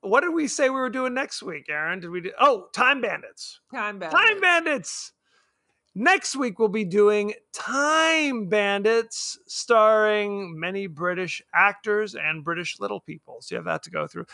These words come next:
Speaker 1: There's also cameos by
Speaker 2: Aren't
Speaker 1: Sean
Speaker 2: the little
Speaker 1: Connery.
Speaker 2: peoples also actors?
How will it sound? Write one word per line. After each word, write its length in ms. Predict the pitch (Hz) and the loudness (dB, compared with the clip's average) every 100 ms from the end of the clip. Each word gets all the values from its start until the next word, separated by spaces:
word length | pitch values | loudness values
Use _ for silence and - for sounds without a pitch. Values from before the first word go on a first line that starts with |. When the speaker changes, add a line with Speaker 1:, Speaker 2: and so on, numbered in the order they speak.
| - | -6
Speaker 1:
There's 140 | 202 | 0
also 240 | 233 226 226 | 2 2 -2
cameos 640 | - 240 233 240 233 202 | 0 2 2 2 0 0
by 100 | 180 | 0
Speaker 2:
Aren't 100 | 214 277 | 0 2
Speaker 1:
Sean 200 | 185 - | 0 2
Speaker 2:
the 40 | |
little 140 | 262 220 | 2 4
Speaker 1:
Connery. 380 | 226 226 220 220 | 4 4 4 4
Speaker 2:
peoples 320 | 240 - - - - | 4 2 -2 -6 2
also 480 | 196 220 - 233 | 4 4 0 2
actors? 760 | 226 226 233 233 226 254 262 - | 4 2 0 -6 -6 -6 -12 -20